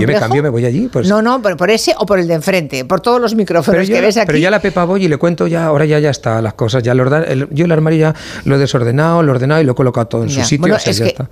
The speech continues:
Speaker 2: ta-, es que no me extraña, ¿eh, Máximo, también, porque ser ministro cinco días.
Speaker 1: <laughs> Siete, oye, a ver
Speaker 2: Bueno,
Speaker 1: si va.
Speaker 2: siete. <laughs>
Speaker 1: Julia.
Speaker 2: Es verdad, yo es que siempre le llamo cinco, es verdad que fueron siete días, ¿eh? Eso, eso es muy duro, ¿eh? Bueno, muy duro.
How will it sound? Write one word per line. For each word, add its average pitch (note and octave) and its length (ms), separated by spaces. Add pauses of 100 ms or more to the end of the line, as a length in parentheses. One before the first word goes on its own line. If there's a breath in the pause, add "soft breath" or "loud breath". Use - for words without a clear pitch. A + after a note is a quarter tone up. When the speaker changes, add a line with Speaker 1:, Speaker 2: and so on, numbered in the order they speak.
(160)
Speaker 2:
ta-, D3 180
es - 100
que E3 120
no D#3 80
me E3+ 60
extraña, C#3+ 420
¿eh, A#2+ 80
Máximo, B2+ 400
también, C3 400
porque D3 240 (160 loud breath)
ser F#3 160
ministro G3+ 440
cinco F3+ 340
días. E3+ 580 (100)
Speaker 1:
<laughs> - 100
Siete, A#2+ 520
oye, A#2 320
a G#2 40
ver F#2 80
Speaker 2:
Bueno, G#3+ 240
Speaker 1:
si A#2+ 120
va. - 60
Speaker 2:
siete. - 680
<laughs> - 140
Speaker 1:
Julia. B2+ 240
Speaker 2:
Es G3+ 100
verdad, G3 360
yo G3 80
es F#3+ 80
que A#3+ 80
siempre A3+ 180
le G#3+ 80
llamo G3 180
cinco, D#3 280
es D#3+ 40
verdad E3+ 220
que D#3+ 80
fueron E3 160
siete D#3 220
días, A2+ 340
¿eh? C3 80 (240 loud breath)
Eso, C#3 260
eso - 200
es D3 80
muy F#3+ 160
duro, C#3+ 340
¿eh? G2+ 320
Bueno, A3 160
muy B3+ 140
duro. C#3 320